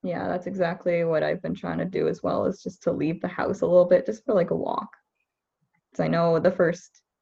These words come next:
two months I was so scared of everything going on that I did not leave my house physically at all. I didn't even go for walks,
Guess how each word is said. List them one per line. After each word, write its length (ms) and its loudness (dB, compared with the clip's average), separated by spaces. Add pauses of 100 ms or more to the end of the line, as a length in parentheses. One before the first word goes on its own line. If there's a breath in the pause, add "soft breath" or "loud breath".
(140)
two 200 2
months 340 0
I 100 4
was 220 0
so 140 2
scared 440 2
of 60 -2
everything 400 0
going 260 0
on 180 0
that 120 -4 (100)
I 140 0
did 160 4
not 240 2 (580)
leave 460 0 (220)
my 160 0
house 500 -2 (300)
physically 480 4 (340)
at 80 0
all. 340 -4 (760)
I 80 4
didn't 140 2
even 100 2
go 100 2
for 120 -2
walks, 480 -8